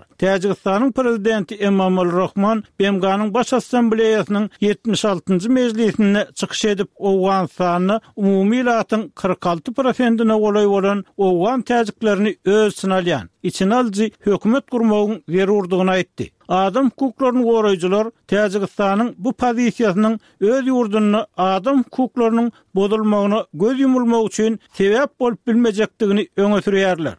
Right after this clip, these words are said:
Halkara adam hukuklary uramalary Täjikistanyňky adam hukuklary ýagdaýyny köplenç tanqid edýärler. Emma täjik häkimetleri hukuklaryň bozulýanlygy baradaky faktlary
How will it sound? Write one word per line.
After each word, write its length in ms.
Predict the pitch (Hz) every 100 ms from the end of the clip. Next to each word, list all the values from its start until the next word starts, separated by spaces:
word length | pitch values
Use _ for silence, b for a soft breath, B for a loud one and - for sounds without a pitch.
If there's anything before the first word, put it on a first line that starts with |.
| b
Halkara 580 | - 208 190 208 214 254 -
adam 420 | 202 196 269 262
hukuklary 480 | - 277 - 247 233
uramalary 640 | 220 220 208 190 190 214 -
Täjikistanyňky 1120 | 202 208 190 196 - 196 196 190 180 - 262 B B
adam 460 | - 190 190 240 262
hukuklary 560 | _ - 262 - 240 233
ýagdaýyny 500 | 220 196 202 208 196 -
köplenç 580 | 285 240 220 220 196 -
tanqid 400 | - 202 160 208
edýärler. 520 | 196 175 190 175 151 104 - b
Emma 300 | 233 277 269
täjik 420 | - 208 202 -
häkimetleri 840 | 254 233 240 220 202 214 196 233 B B -
hukuklaryň 600 | 196 226 196 214 208 233
bozulýanlygy 600 | 190 190 190 247 262 254 240
baradaky 500 | 233 233 226 214 -
faktlary 680 | - 208 - - 202 190